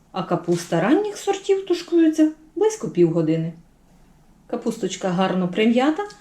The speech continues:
тепер дамо їй постояти ще хвилин п'ятнадцять. Тепер наріжу цибульку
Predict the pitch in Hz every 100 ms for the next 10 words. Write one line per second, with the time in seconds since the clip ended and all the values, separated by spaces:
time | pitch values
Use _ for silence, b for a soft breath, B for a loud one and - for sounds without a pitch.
0 | B B - 240 220 190 190 220 214 202
1 | 311 - 180 - 254 302 - 190 - -
2 | 254 - 170 180 254 240 185 180 143 139
3 | - - - - - - - - 294 320
4 | - - 190 190 247 247 - 156 170 165
5 | 180